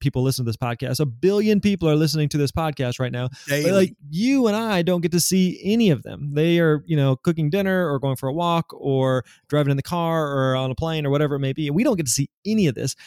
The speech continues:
Speaker 1: But when you are delivering a speech, you are watching in real time how things are going. And you get a real good sense, are people paying attention? Are they laughing? Are they smiling? Are they taking notes? Are they nodding? Are they sleeping? Are they on their phone?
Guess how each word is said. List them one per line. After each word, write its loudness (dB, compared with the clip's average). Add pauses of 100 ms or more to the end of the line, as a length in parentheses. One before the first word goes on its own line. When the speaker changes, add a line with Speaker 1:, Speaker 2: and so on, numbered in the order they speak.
(200)
Speaker 1:
But 0
when 2
you 0
are 2
delivering 0
a 2
speech, 0
you 0
are 2
watching -2
in -2
real 0
time -4
how -6
things -2
are 2
going. -2
And 0
you 4
get 2
a 4
real 2
good 0
sense, -4
are -10
people -6
paying -2
attention? -4
Are -12
they -20
laughing? -8
Are -20
they -20
smiling? -4
Are -20
they -18
taking -10
notes? -2
Are -18
they -16
nodding? -6
Are -10
they -6
sleeping? -4
Are -8
they -6
on -10
their -14
phone? -2